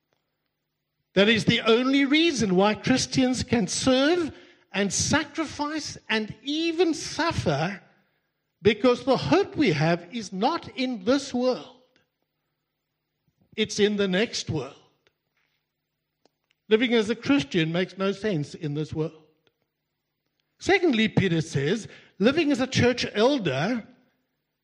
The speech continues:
means sacrifice now and reward later. Sacrifice now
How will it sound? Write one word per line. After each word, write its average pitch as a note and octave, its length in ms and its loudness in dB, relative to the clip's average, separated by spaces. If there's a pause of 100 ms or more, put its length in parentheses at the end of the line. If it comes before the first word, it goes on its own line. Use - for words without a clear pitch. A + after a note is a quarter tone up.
(120)
means A#3+ 340 2
sacrifice A#3+ 1000 0
now C3+ 480 -4 (460)
and G#3+ 220 2
reward F#3+ 800 2 (340)
later. B3+ 500 -2 (1040)
Sacrifice C#4 880 -2
now C#3+ 420 -6